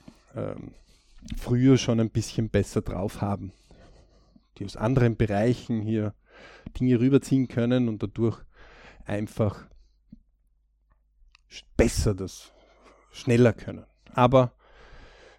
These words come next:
kaum Leute, die mit zehn Stunden genau das können, was ein anderer mit zweitausend Stunden kann oder mit tausend Stunden kann.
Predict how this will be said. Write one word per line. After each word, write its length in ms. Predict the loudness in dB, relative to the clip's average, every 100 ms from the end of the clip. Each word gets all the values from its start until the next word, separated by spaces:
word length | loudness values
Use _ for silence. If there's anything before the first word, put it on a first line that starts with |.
| _
kaum 340 | -2 2 4 4
Leute, 380 | 6 6 4 0
die 120 | 0
mit 200 | -2 0
zehn 220 | 2 2
Stunden 440 | -2 -4 -4 -4
genau 260 | -2 2 2
das 300 | 2 -2 -2
können, 320 | -4 -2 0
was 140 | -2 -2
ein 100 | 0
anderer 400 | -2 0 0 0
mit 340 | 0 -2 -6 -20 -20 _ _ _ _ _ _ _ _
zweitausend 440 | 0 2 2 -2
Stunden 340 | -8 -8 -6 -6
kann 280 | -8 -8 -12 _ _ _ _ _ _ _ _ _ _
oder 160 | -12 -10
mit 180 | -8
tausend 340 | -4 -4 -4 -8
Stunden 340 | -10 -10 -10
kann. 200 | -12 -18